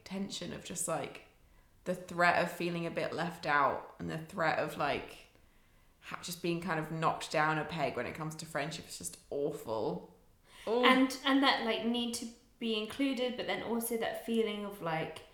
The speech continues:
Speaker 2: they're taking this thing that was between me and someone and applying it to them. It's, like, both of those things at once. Like, I can see both sides of that
Speaker 1: Yeah.
Speaker 2: situation happening.
Speaker 1: Definitely. Um, so yeah,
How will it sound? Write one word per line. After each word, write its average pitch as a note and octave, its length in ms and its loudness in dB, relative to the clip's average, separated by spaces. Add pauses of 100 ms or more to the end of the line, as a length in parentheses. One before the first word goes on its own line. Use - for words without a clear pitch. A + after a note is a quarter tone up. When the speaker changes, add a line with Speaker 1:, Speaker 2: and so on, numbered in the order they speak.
(760)
Speaker 2:
they're B3+ 220 2
taking B3+ 400 4
this A3 160 4
thing A3+ 280 6
that F#3+ 100 0
was G3 120 -2
between G3+ 380 -6
me G3 160 0
and F#3+ 120 -2
someone F3+ 440 -2 (300)
and G#3 120 -4
applying G3 360 -2
it - 80 -4
to A3 80 -6
them. A3 320 4
It's, - 120 -4
like, - 200 -2
both B3 200 6
of A#3 80 0
those G3+ 140 0
things F#3 260 -6
at A#2 100 -4
once. F#3+ 440 0
Like, - 260 -6
I G3 80 0
can G3 220 -6
see F#3+ 120 -6
both E3 360 -2
sides - 300 -4
of - 100 -14
that - 260 0 (160)
Speaker 1:
Yeah. G2+ 220 0
Speaker 2:
situation F3+ 480 -2
happening. E3+ 400 -6
Speaker 1:
Definitely. C3 720 -4 (640)
Um, D#3+ 460 2 (180)
so - 160 -6
yeah, F3 400 4